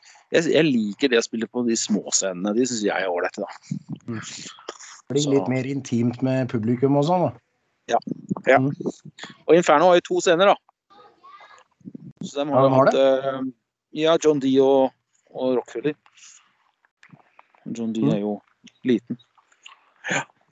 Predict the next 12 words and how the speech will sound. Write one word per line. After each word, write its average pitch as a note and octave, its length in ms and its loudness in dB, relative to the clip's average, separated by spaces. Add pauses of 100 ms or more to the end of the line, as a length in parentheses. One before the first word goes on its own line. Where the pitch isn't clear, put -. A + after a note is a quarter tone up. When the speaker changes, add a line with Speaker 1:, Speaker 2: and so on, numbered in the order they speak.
(100)
Speaker 2:
Yes. - 180 -16 (220)
Speaker 1:
Yes. G#3+ 320 6 (680)
Speaker 2:
Ja, G#3 160 4
jeg A3 140 6
hørte F#3 200 2 (220)
Order, C#3 480 4
eh, G#3 480 4
skal F#3+ 160 -8
jo F3+ 60 -6
spille E3+ 260 0
der. D3+ 200 0 (2500)
Speaker 1:
Ja, G#3 180 6